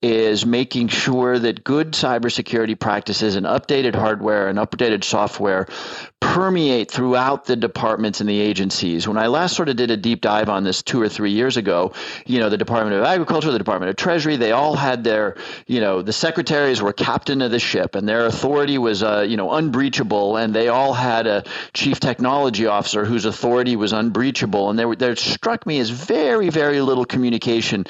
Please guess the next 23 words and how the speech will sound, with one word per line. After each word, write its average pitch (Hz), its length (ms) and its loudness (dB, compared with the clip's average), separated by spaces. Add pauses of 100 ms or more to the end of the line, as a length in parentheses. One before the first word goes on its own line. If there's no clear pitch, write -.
(360)
between 143 640 0
Treasury 117 580 0
and, 101 180 0
and 107 220 -2
Agriculture 107 720 -2
and 98 140 -2
other, 113 360 0
and 101 100 -2
O 117 140 2
P 127 240 0
M, 139 220 2
for 113 180 -2
example, 104 440 -2
which 123 160 -2
is 131 100 -2
a 143 60 0
little 240 160 2
crazy, 220 380 0
right? 110 220 2
Because 135 220 0
it 123 120 -4
turns 220 240 0
out 127 500 0